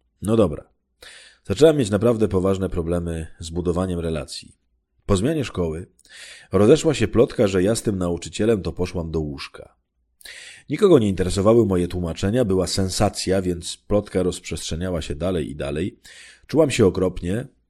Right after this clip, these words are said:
Ja wtedy nawet nie miałam na koncie pierwszego pocałunku, a dopiero coś tam więcej. I to jeszcze z nauczycielem. Dziewczyny w nowej szkole groziły mi pobiciem. Rzucały we mnie papierkami po śniadaniach, wyśmiewały się ze mnie.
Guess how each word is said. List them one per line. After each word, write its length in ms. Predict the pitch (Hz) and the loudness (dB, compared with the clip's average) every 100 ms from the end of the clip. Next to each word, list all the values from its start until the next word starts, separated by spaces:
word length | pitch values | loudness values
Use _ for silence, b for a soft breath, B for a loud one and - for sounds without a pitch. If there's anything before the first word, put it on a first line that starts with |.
| _ | _
Ja 160 | 98 127 | 2 2
wtedy 340 | - 120 120 | 4 2 2
nawet 340 | 107 110 123 123 | -2 0 0 0
nie 120 | 110 | -2
miałam 280 | 110 120 120 | -2 -2 -4
na 140 | 117 | -4
koncie 320 | 120 117 135 | -4 -4 -2
pierwszego 440 | 127 117 - 117 123 | 0 -2 -2 -2 0
pocałunku, 800 | - - 185 170 110 - 65 - _ _ | 2 4 6 6 4 -4 -10 -10 _ _
a 100 | 92 | -4
dopiero 340 | 90 85 92 90 | -2 0 0 -2
coś 220 | - 76 | -6 -6
tam 160 | 82 | -6
więcej. 480 | 80 65 - - - _ | -6 -8 -12 -18 -20 _
I 80 | - | -10
to 80 | 87 | -8
jeszcze 180 | 82 87 | -6 -6
z 40 | |
nauczycielem. 600 | 90 90 87 - 53 50 _ _ _ B B B B B B - | -4 -4 -6 -8 -10 -12 _ _ _ B B B B B B -8
Dziewczyny 440 | 95 110 - 190 | -2 -2 0 0
w 60 | 120 | 2
nowej 260 | 135 113 95 | 4 4 2
szkole 300 | - 135 120 | 2 2 4
groziły 380 | 101 95 127 | 2 2 0
mi 140 | 113 107 | 0 -2
pobiciem. 720 | - 104 101 90 85 69 69 - _ _ - | 0 0 -2 -6 -6 -6 -12 -20 _ _ -10
Rzucały 420 | 95 98 117 117 | -4 2 4 6
we 100 | 98 | 4
mnie 160 | 95 92 | 0 -4
papierkami 560 | 90 95 90 110 95 | -4 -4 -2 -2 -4
po 140 | 82 82 | -6 -6
śniadaniach, 580 | - 80 80 85 98 90 | -6 -8 -8 -8 -8 -6
wyśmiewały 540 | 90 107 95 85 78 | -6 -4 -2 -2 -4
się 140 | - | -8
ze 140 | 78 78 | -10 -10
mnie. 240 | 80 98 | -10 -10